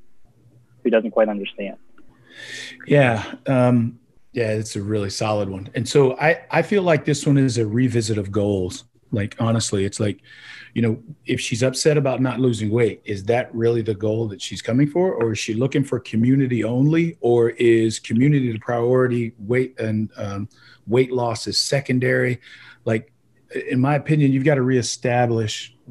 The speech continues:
Speaker 2: what was the purpose of her coming to the gym, because that is the motivating factor for what's going to take her forward. And so if coming to the gym was weight loss, then part of that has to do with, uh,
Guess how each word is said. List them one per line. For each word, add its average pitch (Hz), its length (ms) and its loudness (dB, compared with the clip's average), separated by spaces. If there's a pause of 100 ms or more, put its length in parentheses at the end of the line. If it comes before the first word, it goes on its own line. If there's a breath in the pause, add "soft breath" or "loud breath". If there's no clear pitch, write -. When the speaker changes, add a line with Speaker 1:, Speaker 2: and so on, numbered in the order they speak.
(120)
Speaker 2:
what 127 480 -2
was 123 240 -4
the 110 140 -14
purpose - 680 -8
of 101 100 -12
her 104 140 -6
coming 107 380 -4
to 104 140 -10
the 95 100 -10
gym, 104 320 -4
because 95 320 -8
that 131 320 -2
is 120 120 -2
the 113 100 -4
motivating 113 680 -2
factor 117 600 -6 (580 soft breath)
for - 160 -2
what's 120 320 0
going 117 220 0
to 104 80 -10
take 98 260 -6
her 95 80 -8
forward. 90 440 -12 (420)
And 101 80 -10
so 110 400 0 (420 loud breath)
if 143 300 2
coming 165 260 2
to 165 100 0
the 143 120 2
gym 127 400 2
was 117 200 0
weight 127 320 -2
loss, 101 500 -4 (560 soft breath)
then 120 180 0
part 160 340 2
of 127 140 0
that 123 380 -2 (400)
has 127 320 0
to 127 80 -6
do 120 260 2
with, 120 440 -2 (560)
uh, 110 460 -6